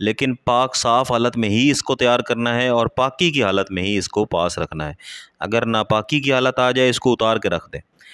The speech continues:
जब नहा धो के पाक साफ़ हो जाएं तो दोबारा से इसको अपने पास रख लें। और ये याद रखना है कि इसको पानी ना पड़े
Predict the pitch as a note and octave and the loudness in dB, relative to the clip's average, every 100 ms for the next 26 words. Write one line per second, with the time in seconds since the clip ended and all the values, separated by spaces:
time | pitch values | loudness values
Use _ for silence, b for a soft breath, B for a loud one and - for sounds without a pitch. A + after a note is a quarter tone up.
0 | B B A2+ A#2+ A#2 G#2+ A#2+ A#2 A2+ A2+ | B B 0 2 2 2 2 2 0 0
1 | A#2 A2+ G#2 G#2 - G#2 G#2 G#2+ G2 G2 | -2 -2 -2 -2 0 -2 0 0 0 -2
2 | F#2+ F#2 F2+ F2 F2+ F2+ E2+ D#2+ E2+ D#2+ | -2 -2 -2 0 -2 -2 -4 -2 -2 -2
3 | E2 D#2+ D2+ D2+ - D#2 D#2 C#2+ - B | -4 -4 -2 -4 -4 -8 -8 -10 -12 B
4 | B B B _ - G2 G2 C#3 B2+ A#2 | B B B _ -4 -2 0 2 4 4
5 | A#2+ A#2+ A#2+ A#2+ A#2+ A2+ B2 A2+ A2+ A#2+ | 2 0 0 0 -2 -4 -2 -2 -2 0
6 | A2+ F#2+ E2 D2 | -2 -2 -2 -4